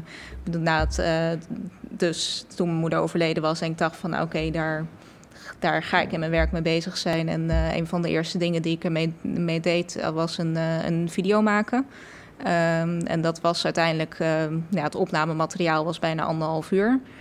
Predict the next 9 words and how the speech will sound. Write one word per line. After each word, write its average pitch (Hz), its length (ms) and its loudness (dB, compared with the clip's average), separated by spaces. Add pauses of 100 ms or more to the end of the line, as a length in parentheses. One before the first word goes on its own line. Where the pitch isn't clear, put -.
(280)
Van 165 240 0
een 175 60 -2
soort 165 340 0
van 170 160 -2
performance 175 680 0
waarin 165 280 0
ik 165 120 -2
haar, 160 300 0
eh, 156 180 -2